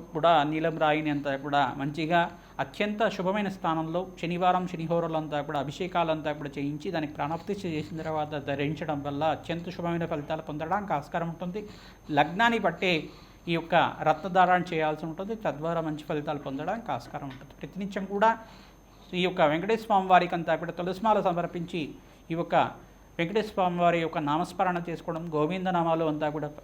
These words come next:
స్మరించుకోవడం వల్ల ఏలినాటి శని ప్రభావం అంతా కూడా పోవడానికి ఆస్కారం ఉంటుంది. గ్రహదోష నివారణ అవ్వడానికి ఆస్కారం ఉంటుంది. ప్రతినిత్యం కూడా ఇటువంటి దోషాలంతా కూడా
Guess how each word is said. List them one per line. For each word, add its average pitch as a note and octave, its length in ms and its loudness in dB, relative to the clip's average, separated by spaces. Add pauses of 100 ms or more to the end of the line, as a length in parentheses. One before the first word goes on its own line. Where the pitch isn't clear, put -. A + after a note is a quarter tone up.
(120)
స్మరించుకోవడం E3 600 0
వల్ల C#3 160 -2 (600)
ఏలినాటి G3 440 0
శని E3+ 220 -4
ప్రభావం D3 320 -2
అంతా C#3+ 240 -4
కూడా C#3+ 120 -4 (100)
పోవడానికి C#3 500 -2
ఆస్కారం D3+ 380 -4
ఉంటుంది. D3+ 280 -8 (160)
గ్రహదోష E3+ 460 2
నివారణ D3+ 400 2
అవ్వడానికి C#3 400 -2
ఆస్కారం C#3 400 -6
ఉంటుంది. C3+ 380 -4
ప్రతినిత్యం D#3+ 500 -6
కూడా D#3+ 180 -2
ఇటువంటి D#3+ 380 -6
దోషాలంతా E3 640 2
కూడా F3+ 120 2